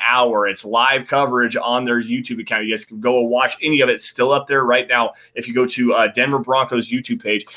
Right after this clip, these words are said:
you can watch all this stuff and find out what we're seeing, to find out some of the takeaways. It's not the best, best video by any stretch of the imagination, but you can still see a little bit about what we're talking about.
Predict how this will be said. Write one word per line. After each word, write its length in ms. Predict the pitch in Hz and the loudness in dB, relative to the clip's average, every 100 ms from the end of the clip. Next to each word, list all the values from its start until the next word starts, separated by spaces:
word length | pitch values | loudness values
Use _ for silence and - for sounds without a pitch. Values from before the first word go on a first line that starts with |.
| - | -4
you 100 | 143 | 0
can 200 | 190 180 | 0 0
watch 280 | 139 185 196 | 2 2 2
all 140 | 135 | 2
this 140 | 127 117 | 2 0
stuff 200 | 110 101 | -2 -2
and 80 | - | -2
find 280 | 120 139 | 0 2
out 160 | 139 131 | 2 2
what 120 | 139 | 0
we're 120 | 139 | -2
seeing, 320 | 135 143 135 120 | -2 -2 -4 -6
to 120 | 123 | -16
find 320 | - 123 131 | -2 0 2
out 140 | 123 | 0
some 140 | 120 131 | 0 -4
of 60 | |
the 60 | 120 | -4
takeaways. 600 | 127 131 127 123 120 120 - _ | -2 -2 0 2 2 0 -12 _
It's 160 | 107 - | -14 -2
not 240 | 139 156 | 0 2
the 80 | 151 120 | 0 0
best, 360 | 131 143 - 147 139 139 117 - | 0 0 -2 -8 -14 -16 -20 -2
best 260 | 131 139 143 | -2 -2 -4
video 340 | 156 165 160 | -2 2 2
by 120 | 160 | 2
any 100 | 156 | 0
stretch 260 | 156 151 156 | -2 -2 -2
of 60 | |
the 60 | 147 | -2
imagination, 560 | 147 143 135 135 135 117 | 0 0 0 -2 -4 -6
but 160 | 110 | -6
you 100 | 127 | -4
can 140 | 120 117 | -6 -8
still 240 | - 127 | -4 -2
see 260 | 123 - 120 | -2 0 2
a 80 | |
little 180 | 110 120 | 4 4
bit 120 | 117 | 4
about 260 | 107 110 104 | 4 4 2
what 80 | 104 | 0
we're 60 | |
talking 240 | 104 113 113 | 0 0 2
about. 240 | 117 - | 0 0